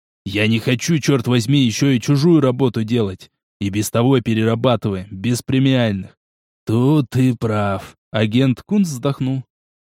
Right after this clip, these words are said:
Крайтон продолжал разглядывать свою расстроенную рожу в зеркале, словно хотел что-то рассмотреть среди дребловатых морщин.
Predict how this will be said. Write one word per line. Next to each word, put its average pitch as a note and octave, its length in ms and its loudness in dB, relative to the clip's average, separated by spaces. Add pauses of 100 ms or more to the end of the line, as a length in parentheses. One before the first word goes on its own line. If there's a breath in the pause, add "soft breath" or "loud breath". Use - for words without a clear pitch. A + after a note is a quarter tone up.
(160)
Крайтон F3+ 480 2
продолжал E3 600 2
разглядывать D3+ 640 0
свою C#3 300 2
расстроенную C#3 640 0
рожу C3 280 2
в A#2+ 80 0
зеркале, A2+ 560 -4 (180)
словно F3+ 600 2
хотел F3 420 0
что-то E3+ 380 -2
рассмотреть E3 600 -2
среди A#2+ 380 0
дребловатых B2+ 720 2
морщин. A#2 500 -4